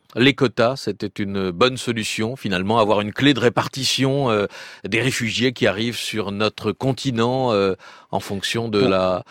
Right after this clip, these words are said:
Speaker 2: tout,
Speaker 1: euh, de,
Speaker 2: tout ce
Speaker 1: du
Speaker 2: qui a
Speaker 1: poids économique ou, des pays.
Speaker 2: Les accords qu'on a vu, qu'on a eu,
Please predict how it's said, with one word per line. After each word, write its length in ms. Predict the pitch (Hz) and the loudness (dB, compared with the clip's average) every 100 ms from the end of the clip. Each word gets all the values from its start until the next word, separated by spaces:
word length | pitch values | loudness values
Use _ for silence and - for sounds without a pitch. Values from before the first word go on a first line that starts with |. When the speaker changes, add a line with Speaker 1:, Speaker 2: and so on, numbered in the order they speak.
| - - - - | -12 -12 -8 -2
Speaker 2:
tout, 60 | 226 | -2
Speaker 1:
euh, 100 | - | -2
de, 160 | - | -2
Speaker 2:
tout 140 | 98 214 | 0 0
ce 80 | |
Speaker 1:
du 60 | - | 2
Speaker 2:
qui 60 | 156 | 2
a 60 | |
Speaker 1:
poids 140 | 139 127 | 4 4
économique 460 | 127 117 123 123 | 2 0 -4 -2
ou, 460 | 107 98 98 92 - - - - | 0 0 -4 -10 -14 -20 -18 -4
des 180 | 104 | -2
pays. 300 | - 107 131 - - _ _ _ | 2 0 0 -8 -20 _ _ _
Speaker 2:
Les 200 | 147 180 | 0 2
accords 220 | 165 147 | 0 0
qu'on 160 | 131 123 | 0 0
a 40 | |
vu, 200 | 110 110 - 110 | 0 -4 -6 -4
qu'on 160 | 117 | 0
a 80 | 113 | 2
eu, 180 | 113 110 | 2 2